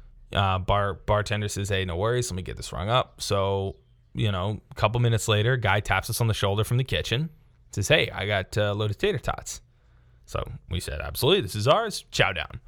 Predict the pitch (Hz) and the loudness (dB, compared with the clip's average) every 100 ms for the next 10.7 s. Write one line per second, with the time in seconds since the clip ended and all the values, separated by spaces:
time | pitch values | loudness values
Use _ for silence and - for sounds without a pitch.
0 | - - - - - - - - - - | -18 -20 -20 -20 -20 -20 -20 -20 -4 4
1 | 151 147 127 131 208 - 107 98 107 104 | 4 6 4 4 2 -2 -2 2 2 4
2 | 135 82 - 123 101 139 113 104 - - | 2 0 -2 0 4 4 2 0 2 2
3 | - - 127 110 104 - 104 101 - - | 0 2 2 2 0 -2 0 0 0 4
4 | 135 147 135 131 120 110 175 143 156 - | 4 6 2 2 0 0 0 0 -2 -4
5 | 160 - 104 110 131 98 104 170 185 104 | -4 -6 -2 0 0 0 -2 -2 -4 -6
6 | - - 113 - 85 95 95 50 - - | -8 -8 -10 -8 -6 -6 -6 -8 -12 -20
7 | - - - - - - - - - 104 | -20 -20 -20 -20 -20 -20 -20 -20 -6 -4
8 | 82 85 90 113 127 - - - - - | -4 -8 -6 0 0 0 -14 -20 -20 -20
9 | - - - - - - - - - 339 | -20 -12 -10 -4 -2 -2 -6 0 2 4
10 | 240 165 131 139 135 101 | 4 4 2 2 2 0